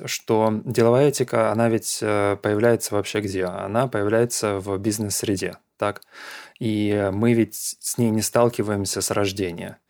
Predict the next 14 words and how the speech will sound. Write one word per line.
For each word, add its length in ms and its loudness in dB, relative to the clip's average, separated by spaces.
То 120 4
есть, 260 0
э, 720 2
там, 180 -4
даже 240 0
в 60 -8
школе, 320 2
например, 640 0
мы 480 -4
обычно 440 -2
не 120 -4
сталкиваемся 800 -2
с 260 -4
уроками, 800 -4